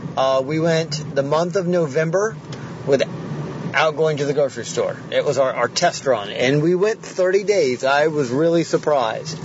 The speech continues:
Um, we weren't out of food, so we definitely have thirty days worth of food. It put a dent in our staples,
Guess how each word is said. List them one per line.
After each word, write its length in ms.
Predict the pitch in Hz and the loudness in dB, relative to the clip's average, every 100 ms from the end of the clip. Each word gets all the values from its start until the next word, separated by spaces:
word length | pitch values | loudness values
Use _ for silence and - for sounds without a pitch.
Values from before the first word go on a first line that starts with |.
| - - - - | -12 -10 -10 -8
Um, 720 | - 120 120 120 117 113 110 113 151 151 151 | 0 4 4 4 2 0 -8 -10 -10 -8 -2
we 120 | 160 | 2
weren't 200 | 180 190 | 2 4
out 140 | 202 | 4
of 80 | 196 | 2
food, 380 | - 226 254 247 - - - - - - | 2 0 0 -2 -10 -16 -14 -12 -12 -12
so 180 | - 160 | 0 0
we 120 | 151 | 0
definitely 420 | 139 165 170 196 185 | 0 0 2 2 2
have 140 | 170 | 2
thirty 280 | 196 190 190 | 2 2 4
days 260 | 196 196 | 2 2
worth 140 | 175 175 | 0 -2
of 80 | 156 | 0
food. 380 | 196 196 196 175 - - - | 2 2 0 -4 -12 -6 -4
It 140 | 190 | -2
put 180 | 254 262 | 0 2
a 80 | 214 | 0
dent 560 | 139 170 190 202 - - 175 | 0 0 2 0 -6 -4 0
in 120 | 165 | 2
our 100 | 151 | 2
staples, 720 | - 190 185 151 123 113 | 0 0 0 0 -2 -2